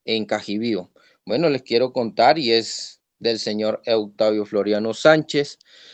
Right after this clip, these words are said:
¿Quién es este señor? Pues es mi adorado y apreciado padre, del cual, pues, hoy no, no nos acompaña en este plano terrenal.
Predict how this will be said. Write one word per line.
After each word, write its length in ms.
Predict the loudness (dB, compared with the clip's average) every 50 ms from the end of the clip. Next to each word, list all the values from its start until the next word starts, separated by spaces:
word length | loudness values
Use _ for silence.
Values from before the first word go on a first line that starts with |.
| -20 _ _
¿Quién 260 | _ 2 4 4 6 6
es 100 | 4 4
este 240 | 2 2 2 0
señor? 400 | 2 2 2 4 4 4 4 4
Pues 260 | 4 2 2 2 4 4
es 220 | 4 4 4 2
mi 400 | -4 -8 -6 -4 -2 0 2 4
adorado 720 | 4 4 4 4 4 4 6 6 6 6 6 4 2 0 _ _ _ _ _ _ _ _ _ _ -10
y 120 | -2 0
apreciado 720 | 0 0 2 0 -4 -4 0 4 6 6 6 6 4 2 4
padre, 480 | 6 6 8 8 6 4 2 -2 _ _ _ _ _ _ _ _ _ -20 -20 _ _ _ _
del 280 | -2 0 0 0 0
cual, 420 | 2 4 4 4 6 2 -2 -6 -8 _ _ _ _ _ _ _ _
pues, 240 | -6 -4 -4 0 2
hoy 160 | 2 2 2
no, 420 | 2 0 0 2 2 2 0 0
no 320 | -2 -4 -4 -4 -2 -2 -2
nos 200 | -2 -2 -2 -2
acompaña 580 | -4 -2 -2 -6 -6 -4 -2 -2 0 0 0
en 80 | 0 -2
este 240 | -4 -4 -4 -6 -6
plano 380 | 0 2 2 2 2 0 0
terrenal. 580 | 0 0 0 2 0 0 2 0 0 -2 -2